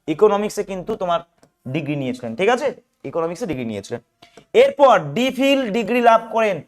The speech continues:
উনিশশো বাষট্টি সালে অক্সফোর্ডের নাফিল্ড কলেজ থেকে। তাহলে অক্সফোর্ড ইউনিভার্সিটির নাফিল্ড কলেজের থেকে কিন্তু তিনি কি করেন? পি-, তোমার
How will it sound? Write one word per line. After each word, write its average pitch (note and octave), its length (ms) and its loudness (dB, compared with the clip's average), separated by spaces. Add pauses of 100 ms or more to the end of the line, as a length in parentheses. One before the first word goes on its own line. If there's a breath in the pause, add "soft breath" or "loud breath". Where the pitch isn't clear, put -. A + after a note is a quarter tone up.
(300)
উনিশশো E3+ 160 -8
বাষট্টি G3 400 -4
সালে A3+ 200 2 (140)
অক্সফোর্ডের B3+ 760 6 (360)
নাফিল্ড G#3 560 2
কলেজ F3 400 2
থেকে। B2+ 240 -4
তাহলে C#3 280 -2
অক্সফোর্ড A#3 640 2
ইউনিভার্সিটির C4+ 600 -4 (880)
নাফিল্ড G#3+ 420 -2
কলেজের A3 400 4 (400)
থেকে F#3 200 2 (280)
কিন্তু F#3 220 -4
তিনি F3+ 220 -2
কি F#3+ 140 -6
করেন? A3+ 240 2 (600)
পি-, G#3+ 320 0
তোমার G3 260 6